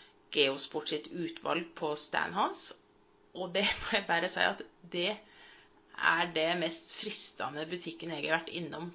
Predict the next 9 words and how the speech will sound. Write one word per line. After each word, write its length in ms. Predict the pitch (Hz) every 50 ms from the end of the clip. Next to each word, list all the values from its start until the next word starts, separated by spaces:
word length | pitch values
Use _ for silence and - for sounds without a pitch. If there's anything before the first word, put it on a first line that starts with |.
| - -
på, 300 | - 175 156 170 180 - - - - _ _ _ - - _ - _ _ _ _ _ _ -
ah, 420 | - - - - - - - - - - - - - _ _ _ _ - - - - _ - _
siden 200 | - - 196 185
jeg 80 | 165 165
var 100 | 170 175
lita, 340 | 180 165 165 - - - 180
tror 160 | - - 160
jeg. 120 | 185 202 - - - - - - - - - _ _ -
Det, 460 | - 175 185 180 175 170 165 165 -